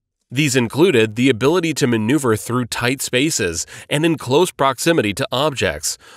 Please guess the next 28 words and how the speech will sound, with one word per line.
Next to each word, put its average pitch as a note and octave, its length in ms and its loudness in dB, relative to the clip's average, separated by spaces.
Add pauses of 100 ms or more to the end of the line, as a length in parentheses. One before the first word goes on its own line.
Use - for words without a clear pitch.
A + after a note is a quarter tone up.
(120)
all F3+ 300 4
while D#3 200 2
performing A#2+ 540 2
aerobatics B2+ 640 2
such B2+ 260 0
as G#2 220 0
flips - 580 -2
and F2+ 220 -4
rolls. A2 540 2 (160)
The E3+ 160 2
D E3+ 260 -2
J F#3+ 240 2
I E3+ 200 2
drone F#2 440 -2
is C#3+ 240 -4
slightly G#3 480 0
heavier C#3 480 0
than A#2+ 180 2
most G#2+ 360 2
F A2 200 -6
P A2 160 -4
V F#2+ 200 -6
drones G2+ 600 -2
due E3+ 180 -2
to - 180 -4
its E2 160 0
hefty A2 400 -2
battery. F#2+ 580 -2